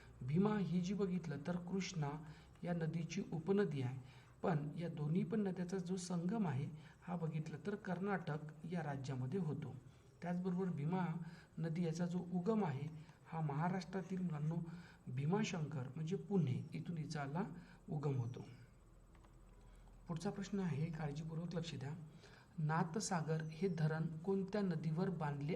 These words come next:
आहे? नाथसागर हे धरण कोणत्या नदीवर बांधले आहे? याचं उत्तर इथे मुलांनो बघितलं तर गोदावरी. गोदावरी ही आपल्या महाराष्ट्रातली सर्वात मोठी नदी आहे.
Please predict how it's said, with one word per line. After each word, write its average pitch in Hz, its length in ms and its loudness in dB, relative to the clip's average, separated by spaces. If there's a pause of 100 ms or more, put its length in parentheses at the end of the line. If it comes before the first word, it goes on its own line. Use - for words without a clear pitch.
आहे? 120 280 0 (500)
नाथसागर 151 840 0
हे 185 200 -2
धरण 151 400 0
कोणत्या 202 460 0
नदीवर 156 460 0
बांधले 143 420 0 (100)
आहे? 120 280 2 (460)
याचं 156 260 -2
उत्तर 160 220 0
इथे 185 160 0
मुलांनो 175 260 4
बघितलं 175 380 -2 (100)
तर 175 80 -2
गोदावरी. 139 580 -2 (500)
गोदावरी 185 380 2
ही 170 160 2
आपल्या 170 260 0
महाराष्ट्रातली 151 640 -4
सर्वात 147 440 -6
मोठी 143 280 -2 (200)
नदी 147 340 2
आहे. 113 160 -4